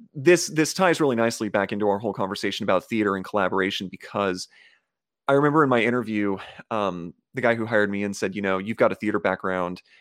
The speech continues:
uh, and that's sort of a, a part of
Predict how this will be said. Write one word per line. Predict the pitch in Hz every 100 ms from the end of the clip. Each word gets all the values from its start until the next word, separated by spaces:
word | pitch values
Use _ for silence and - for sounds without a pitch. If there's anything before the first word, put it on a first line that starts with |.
| _ -
uh, | 95 85 -
and | 107
that's | 113 117 -
sort | - 120
of | 107
a, | 95 90 82 -
a | 95
part | - 120 110
of | 95